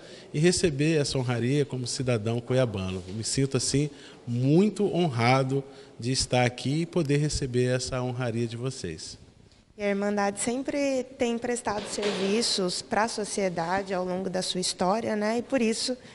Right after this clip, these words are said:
Speaker 2: essa homenagem.
Speaker 1: Exato. A maçonaria, ela vem fazendo um serviço social, né? Ajudando e apoiando outras instituições, ainda que veladamente.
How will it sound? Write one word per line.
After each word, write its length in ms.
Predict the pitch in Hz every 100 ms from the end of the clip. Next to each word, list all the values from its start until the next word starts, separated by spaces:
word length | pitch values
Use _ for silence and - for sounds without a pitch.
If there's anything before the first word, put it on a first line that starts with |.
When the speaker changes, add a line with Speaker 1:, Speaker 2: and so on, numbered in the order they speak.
| -
Speaker 2:
essa 200 | 170 -
homenagem. 460 | 214 220 165 165 - - - - -
Speaker 1:
Exato. 460 | 180 139 110 -
A 40 | 120
maçonaria, 680 | 139 - 160 151 135 156 165
ela 200 | 165 147
vem 260 | 123 139
fazendo 420 | 143 143 120 139
um 40 | 139
serviço 580 | - 123 117 135 - 135
social, 640 | - - - 135 101 95
né? 340 | 98 107 131 - - - - -
Ajudando 600 | - 107 113 104 120 143
e 80 | 139
apoiando 480 | 139 147 127 127 123
outras 360 | 139 165 147 131
instituições, 920 | 123 - - 135 - 110 98 92 -
ainda 480 | 113 113 123 135 139
que 180 | - 131
veladamente. 1120 | 127 139 120 123 135 135 113 104 101 -